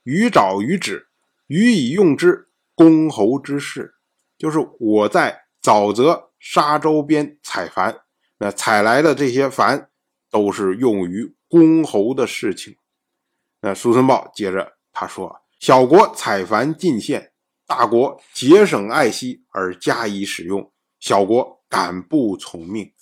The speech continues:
他的意思就是说，我们鲁国向你晋国进献忠心，那晋国反过来庇佑我们鲁国，所以呢，我们鲁国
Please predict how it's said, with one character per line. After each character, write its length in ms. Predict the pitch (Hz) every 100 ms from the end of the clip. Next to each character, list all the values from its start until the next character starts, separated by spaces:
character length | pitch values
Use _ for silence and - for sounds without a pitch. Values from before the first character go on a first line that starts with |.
| _ _ _ _ _
他 160 | - -
的 80 | 185
意 140 | 185
思 120 | -
就 120 | 160
是 40 | 151
说， 140 | 160
我 160 | 139 107
们 300 | 151 175 -
鲁 280 | 127 120 117
国 380 | 160 - - _
向 340 | - 147 123
你 160 | 104 104
晋 300 | - 165 120
国 200 | 113 131 -
进 220 | 123 101
献 240 | 117 98
忠 180 | 113 110
心， 300 | 110 107 - _ _ -
那 140 | 127
晋 280 | 120 175 143
国 320 | 113 127 -
反 260 | - 95 92
过 140 | 120
来 240 | 113 113 - _ _
庇 240 | 208 156 123
佑 100 | 156
我 280 | 110 92 85
们 180 | 95
鲁 220 | 101 90 80
国， 320 | 92 - _ _ _ _
所 120 | 127
以 60 | 120
呢， 220 | 104 - -
我 140 | 95
们 100 | 95
鲁 140 | 104 92
国 180 | 101